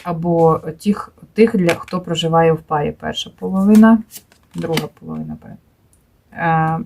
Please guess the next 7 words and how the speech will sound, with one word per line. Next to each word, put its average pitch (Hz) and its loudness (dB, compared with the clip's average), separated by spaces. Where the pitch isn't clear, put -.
ті, 208 2
що 208 -2
дійсно 196 0
проживають 170 -6
разом. 160 -6
А, 170 -6
або 175 2